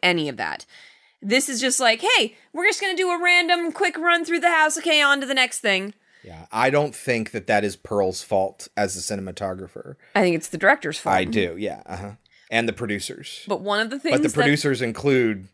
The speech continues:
Speaker 2: the original writers and the director. <laughs> I don't know how hands-on they, they were. <laughs>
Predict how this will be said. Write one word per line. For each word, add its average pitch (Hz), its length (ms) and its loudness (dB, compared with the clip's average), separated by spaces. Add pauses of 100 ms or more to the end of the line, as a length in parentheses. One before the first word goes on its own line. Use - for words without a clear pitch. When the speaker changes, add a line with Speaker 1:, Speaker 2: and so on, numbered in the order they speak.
Speaker 2:
the 113 160 0
original 110 360 -2
writers 95 460 2
and 98 220 -8
the 92 40 -4
director. 117 800 0 (320)
<laughs> 339 220 -8
I - 80 4
don't - 100 2
know 196 140 2
how 170 140 4
hands-on 143 600 2
they, 104 180 0 (160)
they 110 140 0
were. 104 440 -2
<laughs> 208 580 -6